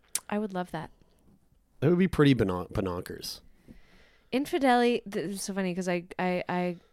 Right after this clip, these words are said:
Speaker 1: goggled her, and three headlines down, um, from the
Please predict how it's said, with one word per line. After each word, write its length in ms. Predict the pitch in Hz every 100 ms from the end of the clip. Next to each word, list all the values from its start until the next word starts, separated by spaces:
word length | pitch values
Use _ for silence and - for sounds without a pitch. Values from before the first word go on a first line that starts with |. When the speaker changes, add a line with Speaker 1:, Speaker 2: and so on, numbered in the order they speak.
| _ -
Speaker 1:
goggled 400 | 190 180 190 185
her, 320 | 180 175 170 - -
and 640 | 180 180 175 175 175 175 - -
three 460 | - 202 202 202
headlines 640 | 190 185 175 180 170 175 -
down, 560 | 170 170 170 165 170 - -
um, 340 | 180 175 160 170
from 340 | 185 165 170
the 300 | 160 160 156